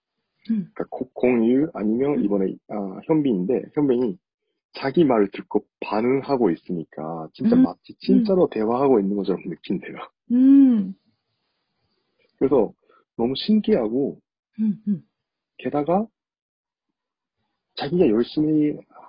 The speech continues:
Speaker 2: 한 걸 이렇게 동영상을 편집해서 만드니까 이게, 이-, 이게, 이게 마침 자기의 뭐 선물 같이 느껴져가지고
Speaker 1: 음.
Speaker 2: 이거 가-,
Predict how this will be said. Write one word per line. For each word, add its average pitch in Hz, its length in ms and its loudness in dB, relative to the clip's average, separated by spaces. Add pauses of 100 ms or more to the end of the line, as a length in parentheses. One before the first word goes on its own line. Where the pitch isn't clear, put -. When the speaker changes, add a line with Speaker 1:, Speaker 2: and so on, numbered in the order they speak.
(160)
Speaker 2:
한 180 140 -2
걸 156 200 4
이렇게 104 220 -2
동영상을 110 420 -4
편집해서 160 420 -6
만드니까 180 400 -2
이게, 113 320 -2
이-, 127 240 -4
이게, 113 400 -2 (960)
이게 120 240 2
마침 95 380 0 (300)
자기의 117 280 0
뭐 104 120 -2
선물 220 340 4
같이 175 160 0 (300)
느껴져가지고 87 1000 -2 (160)
Speaker 1:
음. 285 480 -4 (1120)
Speaker 2:
이거 117 260 -2
가-, - 140 -10